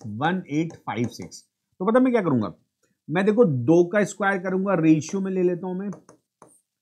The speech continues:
और एक्चुअल में लेता हूं मैं। तो दो का स्क्वायर फ़ोर, थ्री का स्क्वायर नाइन, फ़ोर का स्क्वायर सिक्सटीन, this is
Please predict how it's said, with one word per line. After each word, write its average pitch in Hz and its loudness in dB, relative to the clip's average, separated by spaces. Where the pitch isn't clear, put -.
और 180 -2
एक्चुअल 131 -2
में 117 -2
लेता 95 -6
हूं 87 -16
मैं। 90 -18
तो 156 -2
दो 170 2
का 202 0
स्क्वायर 208 0
फ़ोर, 180 0
थ्री 170 -4
का 185 -4
स्क्वायर 170 -6
नाइन, 165 0
फ़ोर 160 -4
का 165 -4
स्क्वायर 160 -6
सिक्सटीन, 165 -8
this 156 -4
is 214 -4